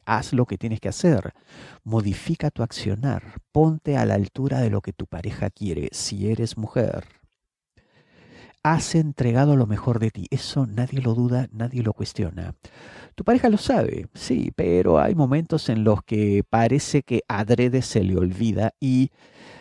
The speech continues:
no te trata, pues, como debiera, no te valora como en verdad mereces. ¿Qué hacer frente a esto? Siempre es una situación complicada, ¿no? Porque,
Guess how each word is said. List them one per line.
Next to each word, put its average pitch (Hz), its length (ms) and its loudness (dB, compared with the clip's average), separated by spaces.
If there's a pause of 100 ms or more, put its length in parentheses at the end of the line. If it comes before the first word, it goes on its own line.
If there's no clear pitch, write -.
(160)
no 165 400 6
te 151 160 2
trata, 127 340 2
pues, - 200 -2
como 110 200 2
debiera, 113 680 4
no 110 280 2
te 117 200 2
valora 101 640 2
como 92 560 -4
en 98 280 -2
verdad 95 680 -2 (180)
mereces. - 960 -6 (580)
¿Qué 139 160 2
hacer - 380 2
frente - 360 -4
a - 20 -2
esto? - 260 -8
Siempre - 380 -6
es - 100 -8
una 101 140 -4
situación 95 480 -8
complicada, - 840 -8
¿no? 117 200 -6
Porque, 98 580 0